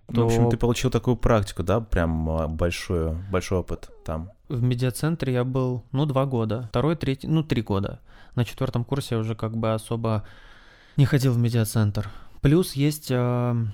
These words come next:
Speaker 2: в России проходит, э, каждый год студенческая весна. Это фестиваль творчества. Там разные направления: музыкальное, театральное, танцевальное, оригинальный жанр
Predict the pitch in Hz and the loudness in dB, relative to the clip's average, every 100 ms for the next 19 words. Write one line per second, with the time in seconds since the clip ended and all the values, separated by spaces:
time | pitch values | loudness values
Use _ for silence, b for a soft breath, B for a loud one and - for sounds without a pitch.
0 | - 110 110 104 - 165 165 120 - 127 | -4 0 0 0 0 -2 0 -2 0 -2
1 | 127 - 120 117 117 113 117 113 117 127 | -2 -4 -4 -2 -2 -4 -4 -4 -2 -2
2 | 151 - - - 117 123 - - 117 113 | -2 -6 -14 -6 -2 -2 -4 -6 -6 -6
3 | - 92 95 - - 110 - - 120 107 | -6 -6 -6 -10 -6 -6 -6 -2 0 0
4 | 113 110 - - 175 185 - 117 113 110 | 0 -2 -4 -6 -2 -2 2 2 4 2
5 | 113 107 104 107 107 123 151 117 110 120 | 0 0 0 -2 0 0 0 -2 0 0
6 | 123 110 - 107 113 113 107 107 110 - | 0 -2 -2 -2 0 2 0 -2 -4 -4
7 | 107 107 113 135 143 139 - 117 117 113 | -2 0 0 0 -2 -4 -2 0 2 2
8 | 110 107 117 143 170 180 | 2 2 0 0 0 -4